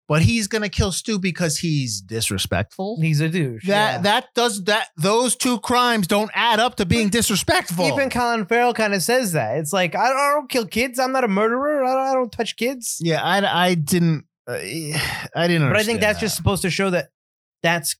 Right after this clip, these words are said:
Speaker 2: the caller is just unhinged. He's obviously crazy. No normal person does that.
Speaker 1: He's so crazy, but he can,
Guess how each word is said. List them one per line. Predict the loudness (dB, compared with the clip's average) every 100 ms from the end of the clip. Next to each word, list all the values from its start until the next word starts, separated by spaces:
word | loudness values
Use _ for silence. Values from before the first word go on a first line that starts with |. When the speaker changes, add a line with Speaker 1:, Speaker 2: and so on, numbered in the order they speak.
| -8
Speaker 2:
the | -6
caller | 0 0 2 0
is | 2 2 2 -2
just | -2 0 0 -2 -8 -14 _ _ _ _ _ _ _ _ _ _ _ -6
unhinged. | -2 0 0 0
He's | 0 0
obviously | 0 2 0 -2 -6
crazy. | -2 -2 -2
No | -2 0
normal | 0 0 -2
person | -6 -8 -8 -4
does | -2 -2
that. | -2 0
Speaker 1:
He's | 0 2
so | 0 0
crazy, | 0 0 2 2
but | 0 0
he | 2
can, | 2 0 -4